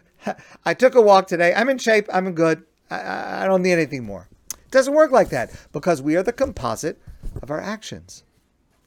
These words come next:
What this verse is teaching us is here's what it requires to do teshuvah. Here's what it requires to change the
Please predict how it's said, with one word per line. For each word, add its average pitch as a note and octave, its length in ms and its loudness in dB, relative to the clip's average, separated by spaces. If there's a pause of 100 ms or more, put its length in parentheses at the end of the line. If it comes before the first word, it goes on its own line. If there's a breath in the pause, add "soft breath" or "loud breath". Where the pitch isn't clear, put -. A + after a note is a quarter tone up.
(1040 soft breath)
What C3+ 240 -4
this E3 560 -6 (1160)
verse D3+ 560 -2 (100)
is A2+ 160 -12
teaching F#3 480 -10
us A#3 420 -8 (680 loud breath)
is D3+ 240 -2
here's A#3 420 -2
what G3+ 180 0
it F#3 60 -6
requires C#3+ 720 -4
to - 140 -14
do A2+ 160 -10
teshuvah. F#2+ 560 -18 (480 loud breath)
Here's B3 320 2
what B3 160 2
it F#3 100 0
requires D3 600 -4
to B2+ 120 -16
change F#3+ 800 -4
the C3 300 -6